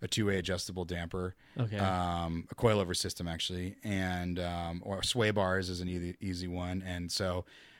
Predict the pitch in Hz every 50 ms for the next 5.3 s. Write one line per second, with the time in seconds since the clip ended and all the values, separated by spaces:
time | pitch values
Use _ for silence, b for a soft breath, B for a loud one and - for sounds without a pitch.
0 | b - 113 - - 135 127 117 - 123 107 - 117 110 104 104 104 - 107 107
1 | 107 98 104 107 107 107 107 110 107 104 104 101 104 104 104 107 113 113 113 107
2 | 104 92 90 - 113 107 101 - - 104 92 92 98 98 104 113 120 127 135 151
3 | 165 - - 120 110 107 104 101 98 95 95 95 87 90 98 92 92 90 92 98
4 | 92 92 90 90 87 87 87 87 87 90 87 82 82 87 85 87 87 85 87 85
5 | 85 82 82 82 85